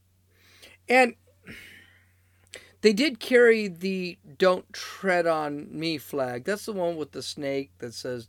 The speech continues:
"Don't tread on me." The racists. They did carry the Betsy Ross flag, which Colin Kaepernick told us was racist.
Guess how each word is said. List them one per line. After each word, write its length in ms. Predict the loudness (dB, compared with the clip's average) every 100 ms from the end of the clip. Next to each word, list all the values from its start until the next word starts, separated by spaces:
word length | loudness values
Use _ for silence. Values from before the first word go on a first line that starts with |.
| -12
"Don't 220 | -12 -12 _
tread 540 | -20 -20 -18 -8 -6 -4
on 320 | -4 -6 -12
me." 280 | -12 -14 -18 _ _ _ _ _ _ _ _ _ _ _ _ _ _ _ _ _ _ _ _ _ _ _
The 100 | -18
racists. 800 | -16 -14 -16 -16 -18 -16 -18 -18 _ _ _ _ _ _ _ -20 2
They 100 | 4
did 260 | 6 4 4
carry 300 | 4 6 8
the 120 | 6
Betsy 420 | 6 2 2 -4
Ross 420 | 2 6 6 6
flag, 480 | -2 -2 0 0 -4
which 320 | -2 -4 -4
Colin 460 | -8 -2 0 0 -4
Kaepernick 640 | -4 -2 -2 -4 -6 -6 -10 _ -20 _ _
told 340 | -8 -2 -2 -2
us 280 | -8 -10 -10
was 560 | -10 -10 -12 -14 -14 _ _ _ _ _ _ _ _ _ _ _ _ _ _ _ _ _ -10
racist. 680 | -10 -10 -14 -14 -14 -14